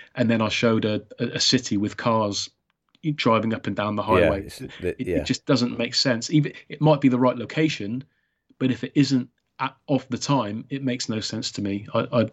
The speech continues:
Speaker 1: I really do struggle sometimes with that. Um, but one, one other thing, sorry, you were t-, you were talking about w-, what's going to happen going forward.
Speaker 2: Yes,
Speaker 1: I've,
Speaker 2: yes.
Speaker 1: I've always had a,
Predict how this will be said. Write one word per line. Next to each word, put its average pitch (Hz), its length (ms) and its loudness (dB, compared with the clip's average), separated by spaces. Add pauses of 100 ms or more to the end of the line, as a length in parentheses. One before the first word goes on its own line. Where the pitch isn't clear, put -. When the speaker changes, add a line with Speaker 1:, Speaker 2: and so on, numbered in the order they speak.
Speaker 1:
I 127 60 4
really 107 360 6 (500)
do 104 120 6
struggle 104 360 4
sometimes 101 520 -2
with 95 120 -2
that. 98 220 -2 (540)
Um, 107 420 4 (1000)
but 147 160 4
one, 156 400 6
one 156 180 6
other 139 160 6
thing, 131 400 4
sorry, 113 300 2
you 113 80 2
were 117 60 2
t-, 151 200 -8
you 127 100 4
were 120 60 4
talking 123 320 -2
about 113 340 -4
w-, 123 220 -4
what's 127 220 -6
going 113 140 -2
to 101 60 -4
happen 113 300 -4
going 110 240 0
forward. 127 320 4
Speaker 2:
Yes, 120 340 6
Speaker 1:
I've, 104 80 4
Speaker 2:
yes. 104 180 2
Speaker 1:
I've 127 140 0
always 156 360 2
had 127 360 -4 (280)
a, 120 300 2